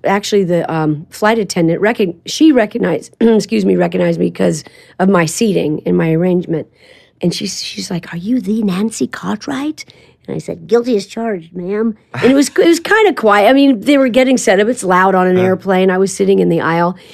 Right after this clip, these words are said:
Speaker 1: She was just, like, beyond herself. She was so excited. And she said, "You know, perhaps maybe at, at some point in time, would you ever be willing to, because both, we've got co-pilots are huge fans of The Simpsons. Would you be willing to come up into the cockpit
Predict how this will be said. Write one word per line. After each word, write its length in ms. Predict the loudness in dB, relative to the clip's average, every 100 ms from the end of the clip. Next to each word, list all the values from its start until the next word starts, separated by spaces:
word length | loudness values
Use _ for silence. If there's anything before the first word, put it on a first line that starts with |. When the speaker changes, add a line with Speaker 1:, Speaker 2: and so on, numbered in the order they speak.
| -20 -16
Speaker 1:
She 280 | -4 2 4
was 220 | 4 2
just, 320 | -2 -4 -4 -4
like, 240 | -4 -4
beyond 420 | 0 0 2 0
herself. 380 | -2 -2 -2 -2
She 120 | -4
was 180 | -2 -2
so 220 | -2 -2
excited. 540 | -2 -4 -4 -2 0 -2
And 160 | -4
she 120 | -6 -12
said, 200 | -14 -16 -20 -20 -16 -4
"You 100 | -2
know, 120 | -2 -6 -10
perhaps 400 | -4 -4 -4 -4
maybe 340 | 0 0 -2 -4
at, 120 | -8 -10
at 160 | -12
some 160 | -6 -6
point 240 | -4 -4
in 80 | -6
time, 300 | -6 -4 -4 -4 -14 -10
would 180 | -6 -2
you 60 |
ever 160 | -2 -4
be 140 | -4
willing 300 | 0 2 0
to, 120 | -2
because 300 | -6 -6 -8
both, 400 | -2 0 0 -4 _ -20 _
we've 120 | -8
got 100 | -6 -10 -6
co-pilots 640 | -2 0 0 0 0 -4
are 160 | -4 -4 -4
huge 340 | -2 -2 0
fans 280 | -2 -2 -2
of 40 |
The 80 | -6
Simpsons. 480 | -4 -4 -2 -4 -4
Would 160 | -6
you 80 | -2
be 140 | 0 2
willing 420 | 2 2 2 0
to 240 | 0 -2 -2 -8 -4
come 100 | 2
up 140 | 2 0
into 240 | -6 -4
the 100 | -6
cockpit 480 | -4 -6 -2 -2